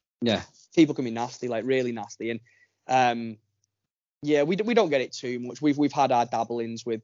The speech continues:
Speaker 2: with people, particularly from a podcast perspective, being rude or,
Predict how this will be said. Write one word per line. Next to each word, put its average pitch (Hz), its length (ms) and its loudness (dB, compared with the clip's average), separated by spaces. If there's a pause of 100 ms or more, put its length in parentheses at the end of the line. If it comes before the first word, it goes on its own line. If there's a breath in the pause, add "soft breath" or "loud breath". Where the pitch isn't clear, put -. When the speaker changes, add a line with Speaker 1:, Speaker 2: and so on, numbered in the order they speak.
Speaker 2:
with 113 160 -6
people, 113 460 -2
particularly 127 480 -2
from 120 100 -4
a 101 40 -2
podcast - 460 0
perspective, 113 680 -2 (220)
being 113 380 2
rude 107 480 2
or, 104 240 6